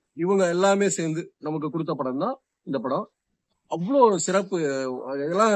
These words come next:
ஒவ்வொரு சீனுமே தனித்தனியா பாராட்டலாம். இப்போதைக்கு சுருக்கமா நான் சொல்ல போறேன். அஹ், இவரு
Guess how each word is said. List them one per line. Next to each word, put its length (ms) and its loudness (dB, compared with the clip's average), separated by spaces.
ஒவ்வொரு 360 2
சீனுமே 340 2
தனித்தனியா 460 2
பாராட்டலாம். 440 -2
இப்போதைக்கு 280 -4
சுருக்கமா 380 -4
நான் 120 -2
சொல்ல 180 -6
போறேன். 280 -6
அஹ், 540 -2
இவரு 240 0